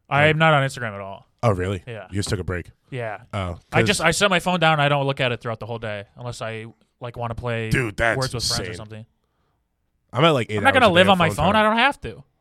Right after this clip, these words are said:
Speaker 2: I, well, yeah, you have people to talk to.
Speaker 1: Kinda, yeah.
Speaker 2: <laughs> It's
Speaker 1: I
Speaker 2: true.
Speaker 1: kinda stay in my room the whole time.
Speaker 2: <laughs> Jesus Christ.
Speaker 1: No, we've been playing a lot of board games.
Speaker 2: Uh, what was I gonna say? Uh, do you know who Retchie P is, the rapper?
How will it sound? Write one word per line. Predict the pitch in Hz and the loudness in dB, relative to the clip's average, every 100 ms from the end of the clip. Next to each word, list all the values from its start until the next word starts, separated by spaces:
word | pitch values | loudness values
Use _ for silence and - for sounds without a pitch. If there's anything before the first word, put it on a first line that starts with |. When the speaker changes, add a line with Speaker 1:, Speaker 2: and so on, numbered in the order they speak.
| _ - | _ -6
Speaker 2:
I, | 117 | -4
well, | 113 127 | 0 2
yeah, | 143 | 4
you | 120 120 | 2 2
have | - | -2
people | 143 107 | -4 -4
to | 85 | -8
talk | 85 - | -10 -8
to. | 87 - _ _ _ _ _ _ - 143 | -12 -12 _ _ _ _ _ _ -20 -8
Speaker 1:
Kinda, | 160 151 123 113 | -2 -2 -2 -6
yeah. | 113 110 110 _ _ - | -8 -10 -12 _ _ -20
Speaker 2:
<laughs> | - - _ | -20 -20 _
It's | - - - | -18 -12 -4
Speaker 1:
I | |
Speaker 2:
true. | 156 | -2
Speaker 1:
kinda | 165 160 | 0 0
stay | 151 139 | -2 -2
in | |
my | 117 | -2
room | 104 117 113 | -4 -6 -6
the | 104 | -10
whole | |
time. | 107 104 110 - - - | -10 -12 -8 -8 -6 -8
Speaker 2:
<laughs> | - 127 | -10 -14
Jesus | - 117 - | -12 -8 -8
Christ. | - 117 - - - | -8 -10 -8 -8 -8
Speaker 1:
No, | 151 160 | -2 0
we've | 175 | 2
been | 185 | 2
playing | 202 | 2
a | 170 | 2
lot | 143 | 2
of | 120 | -2
board | 120 113 | -8 -8
games. | 107 107 - | -12 -16 -6
Speaker 2:
Uh, | 127 131 | 2 4
what | 127 | 4
was | 131 | 2
I | |
gonna | 123 110 | 0 0
say? | 117 104 - - | 0 -2 -4 -2
Uh, | 120 | 0
do | |
you | 123 | 0
know | 214 | -2
who | 151 | 0
Retchie | 123 - 113 | -2 -2 -4
P | 107 113 | -2 -2
is, | 107 | -4
the | 101 | -6
rapper? | 90 101 107 | -4 -6 -6